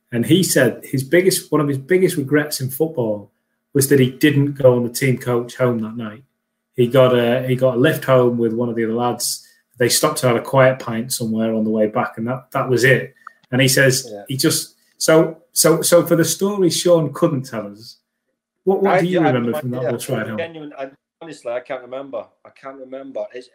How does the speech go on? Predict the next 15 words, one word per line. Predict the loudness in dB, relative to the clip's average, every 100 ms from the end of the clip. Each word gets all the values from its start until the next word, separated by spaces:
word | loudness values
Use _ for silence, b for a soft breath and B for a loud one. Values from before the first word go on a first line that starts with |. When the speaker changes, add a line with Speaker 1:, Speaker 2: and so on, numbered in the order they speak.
| _
Speaker 2:
there | -10 -8
is | -8
a, | -12 -8
there's, | -8 -8 -14 -20 _
there's | -16 -16 -8 -2
definitely | -2 -2 -4 -4
a |
couple | -4 -8 -12
of | -10
beers | -10 -10
drunk, | -10 -10 -10 _ _ _ _ _ _ _
but | -16 -12
there's | -8
also, | -8 -10 -10 -8 -8 -12 _ _ _ _ _ -16
um, | -14 -12 -12 -14 -18